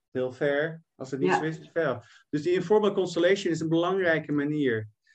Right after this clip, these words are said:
Speaker 1: En er zijn ook een aantal protocollen bij hoe je dat goed uitvraagt, hoe je er ook, hoe je er acties, eh, van maakt.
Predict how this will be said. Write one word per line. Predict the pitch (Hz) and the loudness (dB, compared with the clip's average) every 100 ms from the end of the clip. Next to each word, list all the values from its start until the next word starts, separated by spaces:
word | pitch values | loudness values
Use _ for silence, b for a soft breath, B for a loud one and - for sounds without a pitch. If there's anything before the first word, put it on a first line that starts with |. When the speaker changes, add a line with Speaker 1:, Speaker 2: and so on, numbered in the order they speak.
| b | b
Speaker 1:
En | - 131 | -4 -2
er | 147 | 0
zijn | 151 | 0
ook | 147 147 | -2 -2
een | |
aantal | 147 143 143 | -4 -4 -4
protocollen | - 143 139 160 156 | -2 -4 -2 0 0
bij | 156 147 | 0 -2
hoe | 147 143 | -2 -2
je | |
dat | 127 127 | -2 -4
goed | 139 131 | -8 -6
uitvraagt, | 139 147 - 143 147 139 | -6 -8 -8 -8 -8 -6
hoe | 131 | -4
je | 120 | -2
er | |
ook, | 131 127 | -4 -2
hoe | 127 | -2
je | 120 | -2
er | 117 | -4
acties, | 143 - - 147 - - | -8 -12 -12 -12 -8 -4
eh, | 131 127 127 | 0 0 -2
van | - 123 | -6 -6
maakt. | 123 123 160 165 | -6 -6 -10 -16